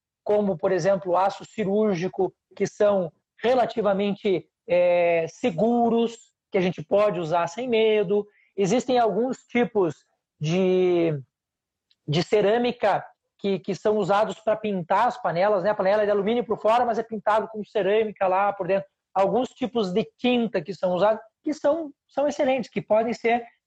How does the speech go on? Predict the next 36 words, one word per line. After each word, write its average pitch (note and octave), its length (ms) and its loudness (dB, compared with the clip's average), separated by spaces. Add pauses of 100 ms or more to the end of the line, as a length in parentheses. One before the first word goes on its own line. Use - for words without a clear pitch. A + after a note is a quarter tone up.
(120)
substitutos A3+ 800 -4
tranquilamente A3 800 -2
para G#3 160 0
o G#3 60 -4
plástico. - 480 -4 (340)
Pode F#3 300 0
ser G3 160 -4
usado F#3 320 0
sem G#3 160 -6
problema F3+ 340 -2
nenhum. D#3+ 220 -2 (380)
E G3 100 2
as G#3 160 2
embalagens, G#3 880 -2 (320)
que - 80 -6
é G#3 160 4
a A3+ 180 0
pergunta G3+ 400 -2
mais A#3 220 0
comum, F#3 400 -2
essa A#3 480 2
eu A#3+ 80 2
tenho A#3 240 -4
que A#3+ 60 -4
responder G#3+ 380 -2
pelo G#3+ 180 0
menos A3 160 -2
umas A3+ 260 0
dez G#3 280 0
ou G3 100 -6
quinze G#3 260 -4
por F#3 260 0
dia, G3 240 0
todo A3 220 -2
santo G#3+ 260 -4
dia. D#3 220 -4